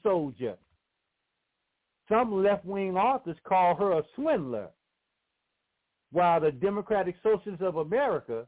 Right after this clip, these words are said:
called her a fascist. For example, Evan Reif, a South Dakota author who describes himself as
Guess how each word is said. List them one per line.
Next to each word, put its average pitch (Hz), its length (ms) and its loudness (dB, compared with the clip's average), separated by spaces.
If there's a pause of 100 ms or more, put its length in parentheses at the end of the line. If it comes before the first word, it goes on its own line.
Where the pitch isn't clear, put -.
(480)
called 175 300 2
her 156 220 2
a 123 40 0 (120)
fascist. 135 520 -2 (920)
For 190 160 4
example, 160 580 -2 (960)
Evan 196 380 2
Reif, 214 300 0 (960)
a 151 140 0 (120)
South 214 300 2
Dakota 202 440 0 (120)
author 190 480 0 (720)
who 226 100 -2
describes 220 640 0
himself 175 520 -2
as 139 80 -6